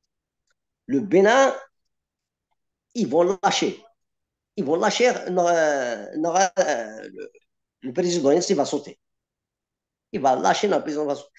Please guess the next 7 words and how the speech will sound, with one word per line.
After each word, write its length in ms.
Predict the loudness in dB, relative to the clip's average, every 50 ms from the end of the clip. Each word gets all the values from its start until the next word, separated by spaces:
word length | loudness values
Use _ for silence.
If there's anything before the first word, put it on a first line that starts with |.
| -20 -20 -20 -10 _ 0
Est-ce 240 | 0 2 4 4
que 400 | 2 4 4 2 2 2 2 -2 -6 -12 _ _ _ _ _ _ _ _ _
le, 920 | -6 -4 -2 0 0 0 0 -2 -4 -6 -8 -10 -12 -14 -16 -18 -20 -20 -20 -20 _ _ _ _ _ _ _ _ _ _ _ _ _ _ _ _
le, 260 | -4 -2 0 2 2
le, 140 | 2 0 0
le, 400 | 0 -2 -4 -6 -8 -12 -16 -14 -10
les, 960 | -8 -2 2 2 4 4 2 2 0 0 2 2 0 0 -2 -4 -6 -10 -14